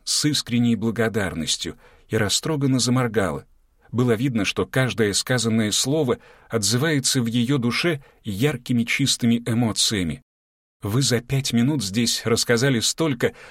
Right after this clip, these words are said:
сколько мы за пять лет учёбы в институте не могли узнать", продолжила она. "В институте никто и не пытался нам объяснить, что такое жизнь. Там объясняли формулы, уравнения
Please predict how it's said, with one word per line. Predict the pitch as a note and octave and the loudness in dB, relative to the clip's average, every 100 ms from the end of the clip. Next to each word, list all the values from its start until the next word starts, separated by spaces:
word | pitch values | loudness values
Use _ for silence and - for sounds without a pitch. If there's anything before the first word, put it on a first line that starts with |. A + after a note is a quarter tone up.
| - | -16
сколько | - - E3 C#3 | -6 -2 -2 2
мы | C#3+ | 2
за | C#3 B2 | 2 2
пять | A#2+ C#3+ - | 0 -2 0
лет | C3 C3 | 0 0
учёбы | B2+ - C#3+ B2+ | -2 0 0 2
в | C3+ | 2
институте | C3 - B2+ C#3+ F3 - | 2 0 -2 -2 -2 2
не | C3 | 2
могли | B2 A#2 A#2 A#2+ | 2 2 2 0
узнать", | A2 G2+ G#2+ D2 - _ _ _ - | 0 0 -2 -4 -14 _ _ _ -6
продолжила | F2+ F#2+ G2+ F2+ F#2+ F2+ | -4 0 0 0 -2 -2
она. | - G2 G2+ - _ _ _ _ _ - | 0 0 -2 -6 _ _ _ _ _ -4
"В | A#2+ B2 | 0 2
институте | C#3 - A#2+ F3+ - | 2 0 -2 -4 0
никто | C3+ C3+ - F3 | 2 2 0 0
и | |
не | E3 | 0
пытался | D3 D3+ F#3+ D3 D3 | -2 0 0 0 2
нам | B2+ B2 | 2 2
объяснить, | A#2 B2+ - E3+ D3 - | 2 0 0 0 -2 -4
что | - - A#2 | -8 -4 -2
такое | A2+ - A#2+ A#2 | -2 0 0 2
жизнь. | A2 C3 F2+ D#2 - _ - - | 2 0 0 -6 -8 _ -20 -6
Там | F#3 D3 | -2 0
объясняли | G#2 G#2 - C3+ C#3 G#2+ _ _ _ | 0 0 0 2 2 0 _ _ _
формулы, | - A#2+ C3+ C3 A2 F#2+ - | -4 2 2 2 0 -2 0
уравнения | A2 G#2 A2+ D3 C3 G2+ | 0 2 2 2 2 0